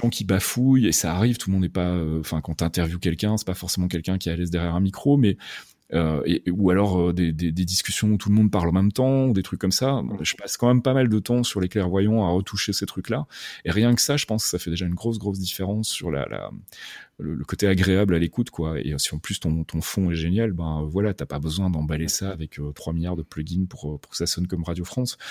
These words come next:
Speaker 1: L'important, c'est que ce soit, euh, fluide et, euh, et surtout que, euh, ce soit compréhensible et que tu sois pas obligé de tripoter le bouton volume toutes les, toutes les dix secondes,
Speaker 2: Mm.
Speaker 1: quoi.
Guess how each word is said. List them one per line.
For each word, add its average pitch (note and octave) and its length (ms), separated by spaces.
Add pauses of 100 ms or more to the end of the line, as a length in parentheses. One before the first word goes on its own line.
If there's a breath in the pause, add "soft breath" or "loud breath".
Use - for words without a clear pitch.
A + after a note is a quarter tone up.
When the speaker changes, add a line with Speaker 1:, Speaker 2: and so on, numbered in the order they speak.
(360 loud breath)
Speaker 1:
L'important, F2+ 420
c'est - 140
que - 80
ce F2+ 100
soit, F#2+ 300
euh, D#2+ 240 (280 loud breath)
fluide B2+ 520 (240)
et, F#2 300
euh, C#2 580 (120)
et E2+ 80
surtout - 380
que, - 180
euh, D#2 540
ce - 140
soit - 200
compréhensible F2+ 600
et D#2+ 40
que - 60
tu - 100
sois D2+ 120
pas D#2+ 100
obligé D#2 300
de C#2+ 120
tripoter - 380
le E2 60
bouton D#2+ 240
volume D#2+ 280
toutes - 180
les, C#2 180
toutes - 180
les D2 60
dix D2 100
secondes, - 200
Speaker 2:
Mm. D#2+ 60
Speaker 1:
quoi. - 120